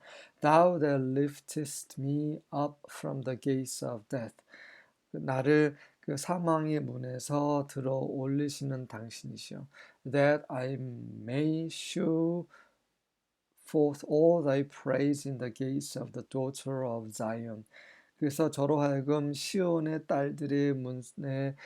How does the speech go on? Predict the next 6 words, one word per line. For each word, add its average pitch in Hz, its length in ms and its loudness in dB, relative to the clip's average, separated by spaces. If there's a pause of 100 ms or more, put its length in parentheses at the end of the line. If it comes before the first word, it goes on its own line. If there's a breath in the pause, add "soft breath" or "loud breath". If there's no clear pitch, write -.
(220 loud breath)
당신의 131 680 -4
모든 156 600 4
찬양을, 147 840 -4 (380 loud breath)
예, 131 340 -8 (340)
그 117 520 -10 (100)
선포하고 135 1040 -2